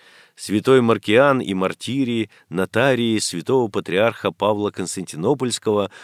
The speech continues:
были замучены еретиками. В обязанности нотариев входило фиксирование всего того, что происходило на Вселенских соборах,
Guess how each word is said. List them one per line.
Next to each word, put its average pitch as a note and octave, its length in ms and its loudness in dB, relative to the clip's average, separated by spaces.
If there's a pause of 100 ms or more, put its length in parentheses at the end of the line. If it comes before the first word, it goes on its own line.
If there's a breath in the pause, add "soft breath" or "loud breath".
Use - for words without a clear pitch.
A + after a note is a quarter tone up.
(140)
были D#3+ 420 2
замучены F#2+ 920 -2 (120)
еретиками. D2+ 1000 -6 (840 soft breath)
В - 80 0
обязанности B2 640 2
нотариев B2+ 640 4
входило C3 560 2
фиксирование B2+ 800 0
всего G#2+ 320 -2
того, A#2+ 400 2
что - 180 -2
происходило A2+ 720 -2
на G#2 140 0
Вселенских G2 600 -6
соборах, D#2 680 -6